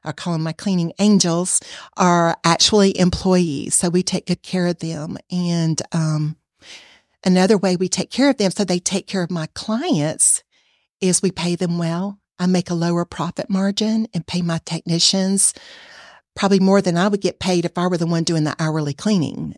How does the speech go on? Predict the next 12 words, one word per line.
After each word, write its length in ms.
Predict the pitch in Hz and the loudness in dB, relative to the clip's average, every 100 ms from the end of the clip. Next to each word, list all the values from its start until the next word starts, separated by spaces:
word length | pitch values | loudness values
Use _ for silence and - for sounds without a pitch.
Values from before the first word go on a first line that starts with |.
| - | -6
And 160 | 165 | -2
so 460 | - - 156 151 151 | 0 2 0 0 -4
we 100 | 180 | -6
have 200 | 165 165 | -6 -4
less 240 | 165 151 - | -4 -4 -4
of 80 | |
a 60 | 156 | -6
turnover 640 | - 180 151 - 147 175 - _ _ _ _ _ | -8 -6 -6 -8 -10 -12 -16 _ _ _ _ _
and 140 | 175 165 | -4 0
more 180 | 170 170 | 2 2
loyalty. 800 | 165 165 165 160 - 170 160 - - | 2 2 0 -2 -4 -4 -6 -10 -8
Um, 500 | 151 156 151 156 | -6 -6 -8 -10